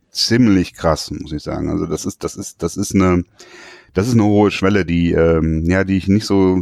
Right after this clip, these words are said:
leicht bereit bin zu, äh, überschreiten quasi. Und ich glaube, dass es da vielen Teams ähnlich geht, weil man damit auch zwangsläufig die Zukunft belastet, ne?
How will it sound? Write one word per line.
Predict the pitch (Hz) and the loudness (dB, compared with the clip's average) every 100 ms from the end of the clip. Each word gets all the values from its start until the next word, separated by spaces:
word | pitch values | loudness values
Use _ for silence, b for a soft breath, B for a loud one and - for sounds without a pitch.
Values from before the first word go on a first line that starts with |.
| 92 | -2
leicht | 95 92 101 - - | 0 0 -2 -6 -4
bereit | 85 85 - | 0 0 0
bin | 87 | -2
zu, | - 90 85 82 | 0 -2 -2 0
äh, | 82 82 80 80 80 | 2 2 2 2 0
überschreiten | 78 82 80 - - - - - | -2 0 0 -2 -2 -2 -2 -6
quasi. | - 69 160 117 | -4 -2 0 0
Und | - | 0
ich | - - | -2 -2
glaube, | 85 82 | -2 -2
dass | - - | -6 -10
es | |
da | - 71 | -8 -6
vielen | 82 80 78 | -2 0 0
Teams | 80 80 - | -2 -4 0
ähnlich | 90 107 76 | 0 2 0
geht, | 78 85 | 0 0
weil | 92 | 0
man | 90 87 | 0 2
damit | 92 - | 0 -2
auch | - | -6
zwangsläufig | - 90 117 95 95 104 | -4 -2 0 -2 -4 -4
die | 95 | -6
Zukunft | - 127 95 80 - - _ _ | -6 -4 -2 -4 -8 -20 _ _
belastet, | 92 98 110 123 - 65 69 | -2 0 0 -2 -6 -8 -8
ne? | 71 | -8